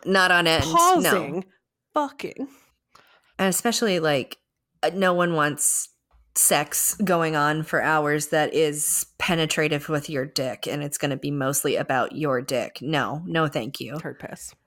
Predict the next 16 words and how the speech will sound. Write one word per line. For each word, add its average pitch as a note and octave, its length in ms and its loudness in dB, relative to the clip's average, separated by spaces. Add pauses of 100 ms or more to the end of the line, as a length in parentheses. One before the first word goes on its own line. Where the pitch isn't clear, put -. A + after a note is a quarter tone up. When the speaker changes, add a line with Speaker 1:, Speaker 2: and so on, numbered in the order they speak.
Speaker 2:
Hard, A#3 180 0 (180)
hard G3+ 140 -4 (100)
pass. F3 80 -6
Speaker 1:
Hard, C#3+ 340 2
<laughs> - 0 -
hard - 1120 0
pass. G#3+ 260 0
Speaker 2:
Listen A#3+ 260 2
up A3 120 2
here, G#3 320 0
Sting. G3 680 0
Speaker 1:
Rock E3 380 2
hard A3+ 220 4
Speaker 2:
Not B3+ 160 2
today. G#3+ 520 4
Speaker 1:
pass. - 220 -2